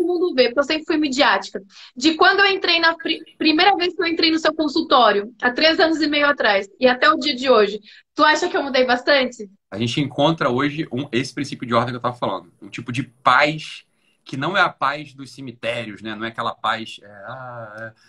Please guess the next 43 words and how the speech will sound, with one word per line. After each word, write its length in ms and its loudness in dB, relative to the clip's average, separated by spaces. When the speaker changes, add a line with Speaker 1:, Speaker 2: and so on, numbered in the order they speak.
Speaker 2:
né, 180 0
de 100 -4
uma 140 0
canção 400 -6
de 120 -8
bar. 360 -2
É 60 -6
a 120 0
pa-, 300 -6
é 80 -8
a 60 -4
paz 300 -4
na 120 -8
guerra, 440 -14
né? 280 -10
É, 260 -14
é 20 -8
a 80 -6
paz 280 -6
na 140 -8
guerra. 420 -14
É 60 -8
a 80 -4
paz 320 -2
de 80 -16
quem 300 -16
entendeu 680 -4
qual 180 -8
que 120 -10
é 20 -4
a 40 -4
missão, 440 -8
qual 140 -10
que 80 -8
é 20 -2
o 80 -2
nervo 300 -2
da 100 -2
própria 380 -4
vida 500 -12
e 80 -8
vai 300 2
lutar 500 0